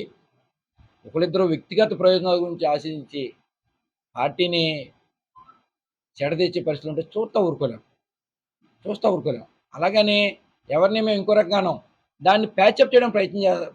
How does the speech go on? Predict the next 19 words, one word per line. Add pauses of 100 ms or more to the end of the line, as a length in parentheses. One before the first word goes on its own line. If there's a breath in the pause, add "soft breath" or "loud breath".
ప్రయ-,
ప్రయత్నం
చేస్తాం. (800)
ఇది
తప్పు (200)
అని, (140)
ఇది, (120)
ఇది
ఎలా
వద్దు,
ఎలా
చేయండి
అని
చెప్పడం
కోరుతున్నాను. (1040)
ఎంత (120)
ఘోరం
అంటే (640)
ఇక్కడ